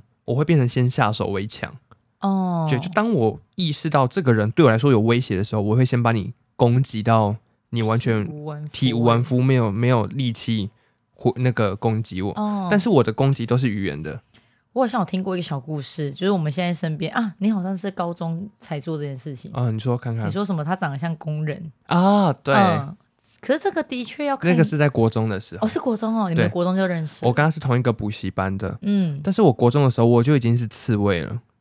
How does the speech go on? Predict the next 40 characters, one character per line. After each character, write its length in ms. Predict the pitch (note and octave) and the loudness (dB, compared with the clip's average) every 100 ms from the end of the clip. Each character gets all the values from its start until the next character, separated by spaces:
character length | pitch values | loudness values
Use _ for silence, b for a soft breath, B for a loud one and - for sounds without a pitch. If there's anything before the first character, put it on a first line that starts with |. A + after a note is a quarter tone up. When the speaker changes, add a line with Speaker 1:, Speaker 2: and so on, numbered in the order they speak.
| _ - | _ 0
Speaker 1:
但 260 | D#3+ A#2+ | 4 4
凡 320 | A2 G2 G#2 A2 | 2 0 -2 -6
接 240 | - B2 | -2 -2
近 260 | A#2+ C3+ A2 | 0 -2 0
我 140 | F#2+ | -2
的 100 | - | -2
人 220 | F2 E2 G2 | -2 -4 0
都 200 | A2 A2 | 2 4
要 160 | G#2 | 2
受 200 | G#2 G#2 | 0 -4
伤。 300 | F#2+ E2+ F2 A2 _ _ - | -4 -6 -8 -12 _ _ -2
Speaker 2:
对， 140 | E3+ | -2
现 260 | D3 F#3 F3 | 0 -2 0
在 100 | F#3+ | 0
还 240 | E3+ F3 | 2 0
是。 360 | E3+ - F#3 B3 C#4 | -2 -6 -4 -2 -2
<laughs> 160 | - A#4 | -2 0
没 100 | B3+ | 4
有 80 | D#4+ | 4
啦， 280 | C4 F#3 - | 6 2 0
海 320 | - - G#3+ | -12 -4 -4
底 120 | A3 | 2
捞 120 | G3+ G#3 | 2 2
时 140 | G3 | 0
期 160 | - F3 | -2 -4
有 100 | D3 | -2
时 80 | |
候 60 | F3+ | -2
也 140 | D#3+ | -4
是。 320 | C3+ - D3+ D3+ B B | -6 -8 -8 -10 B B
好， 200 | - D3 | -4 -2
你 80 | D3+ | -2
继 120 | F3+ | -2
续 100 | F#3+ | -2
说。 260 | D#3 E3 D3 | -4 -8 -2
Speaker 1:
对， 220 | A2 G2+ | -2 -2
所 200 | A2+ F#3+ | 0 4
以 60 | G#3 | 4
我 140 | C3 | 4
就， 320 | A2+ D#3+ D#3+ | 4 4 2